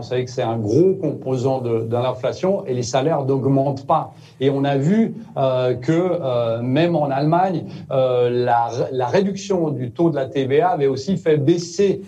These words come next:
mécaniquement l'inflation. Donc, euh, on est dans une situation aujourd'hui où il n'y a pas d'inflation du tout.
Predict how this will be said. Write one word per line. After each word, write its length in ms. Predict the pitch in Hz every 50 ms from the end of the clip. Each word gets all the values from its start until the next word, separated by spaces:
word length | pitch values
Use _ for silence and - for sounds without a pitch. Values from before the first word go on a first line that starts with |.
| - 139
mécaniquement 640 | 147 143 - - 156 147 151 151 156 - 190 190 185
l'inflation. 540 | 170 156 135 117 160 156 139 - - 175 151
Donc, 260 | 139 139 131 - -
euh, 140 | 160 - 151 - - _ -
on 140 | 147 156
est 120 | 185 202 202
dans 140 | 190 180 165
une 220 | 123 143 151 151
situation 1000 | - - 185 160 - _ _ _ _ _ _ - 180 170 151 - - 151 151 -
aujourd'hui 520 | 185 185 156 165 151 151 147 180 214 214 - - - _ -
où 20 | 131
il 40 |
n'y 40 | 135
a 60 | 151
pas 160 | 151 226 220 180
d'inflation 640 | 185 170 - - 165 - - - 165 175 202 - - _ _ -
du 220 | 123 120 196 226
tout. 300 | - 196 190 220 226 -